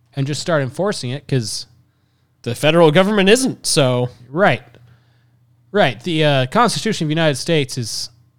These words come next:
Speaker 1: an amazing document that helps unite the country and the states together and bring more power and all that stuff. But it is also not a suicide pact. So.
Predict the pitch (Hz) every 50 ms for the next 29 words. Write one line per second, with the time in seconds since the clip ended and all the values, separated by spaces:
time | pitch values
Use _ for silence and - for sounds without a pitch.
0 | _ _ _ - 123 120 143 185 202 190 175 143 147 135 123 135 123 120 113 -
1 | - 123 120 117 110 101 120 135 127 - - - 113 113 - 175 - - - _
2 | _ _ 117 101 101 113 - - 131 120 - - 123 117 107 101 - - - 117
3 | - - - - - 131 139 147 147 143 139 135 127 113 98 _ _ _ _ _
4 | _ _ - 214 226 190 165 156 143 - 147 143 143 139 135 131 127 123 123 120
5 | 120 - - 120 117 117 - - _ - - _ - - - - - 165 170 175
6 | 165 160 156 143 196 208 202 - - 175 156 151 151 139 - 127 - - - 147
7 | 131 - - - 98 - - - - - - - - - - _ _ _ _ _
8 | _ _ _ _ _ _ _ _ _ _ _ _ _ _ _ _ _ _ _ -
9 | - - - 120 113 101 95 92 87 85